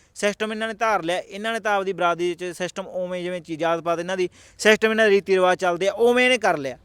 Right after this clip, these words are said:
ਇਹ ਤਾਂ ਚੱਲ ਆਪਦੀ ਥਾਂ ਸਹੀ ਆ, ਤੇ ਫਿਰ ਉਹ ਚੀਜ਼ਾਂ ਸਹੀ ਨਹੀਂ? ਜੇ ਇਹ ਗਲਤ ਆ, ਉਹ ਵੀ ਗਲਤ ਆ ਫਿਰ, ਉਹ ਤਾਂ ਜਮਾਂ ਮਹਾ ਗਲਤ ਆ।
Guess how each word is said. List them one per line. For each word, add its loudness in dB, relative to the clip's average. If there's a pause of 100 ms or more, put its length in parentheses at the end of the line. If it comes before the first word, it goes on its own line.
(300)
ਇਹ 8
ਤਾਂ 2
ਚੱਲ 0
ਆਪਦੀ 4
ਥਾਂ 0
ਸਹੀ -2
ਆ, -4
ਤੇ -10
ਫਿਰ 2
ਉਹ -2
ਚੀਜ਼ਾਂ -4
ਸਹੀ 0
ਨਹੀਂ? -10 (800)
ਜੇ 0
ਇਹ 2
ਗਲਤ 4
ਆ, 4 (180)
ਉਹ -2
ਵੀ -2
ਗਲਤ 4
ਆ 0
ਫਿਰ, -8 (680)
ਉਹ 4
ਤਾਂ 4
ਜਮਾਂ 4
ਮਹਾ 2
ਗਲਤ 2
ਆ। -8